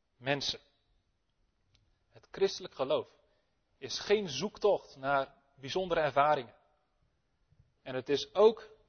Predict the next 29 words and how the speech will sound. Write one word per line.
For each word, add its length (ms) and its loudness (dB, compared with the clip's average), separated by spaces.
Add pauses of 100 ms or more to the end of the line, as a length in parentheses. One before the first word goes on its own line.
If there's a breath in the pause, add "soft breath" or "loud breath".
niet 260 -18
bezig 320 2
zijn 260 0
met 140 0
het 100 -8
bedenken 500 0
van 340 -4
talloze 460 2
wetjes 380 -2
en 160 -6
regeltjes 640 -6 (260)
om 200 -14
die 280 -12 (320)
na 240 2
te 140 -2
leven. 280 -4 (640)
Het 120 -20
zijn 140 -8
twee 240 2
gevaren 500 -2 (580)
waar 120 -2
je 80 -2
vooruit 260 8
moet 160 -4
kijken 300 0
als 120 -10
je 80 -10
ernaar 220 -4
verlangt 520 -2